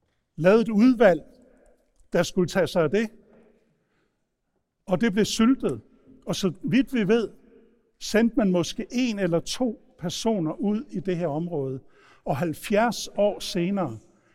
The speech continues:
kom islam og tromlede ind over området, og det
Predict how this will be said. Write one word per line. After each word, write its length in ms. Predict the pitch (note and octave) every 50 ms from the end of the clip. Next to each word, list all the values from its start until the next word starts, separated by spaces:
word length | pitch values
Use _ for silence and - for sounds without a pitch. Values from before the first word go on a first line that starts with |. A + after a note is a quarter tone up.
| _ _ _ _
kom 320 | - - - G3+ G3 G#3+ -
islam 720 | G3+ F3+ - - - - F3+ E3 D#3 E3 F3 F#3 F#3+ - - - - - -
og 180 | - E3 E3 -
tromlede 680 | - - - - F#3 F#3 G3 G#3+ A3+ A3+ A3 G#3 G3
ind 180 | - A3 A3 G3+
over 460 | - A3 F#3+ G3+ F#3 D#3+ F#3 G3+ - F3+
området, 640 | F3+ F#3+ G3+ G3 F3 F3 D3 C#3 C#3 C3+ C3+ - - - - - _ _ _ _ -
og 160 | F3 D#3+ -
det 200 | F3 F3+ E3+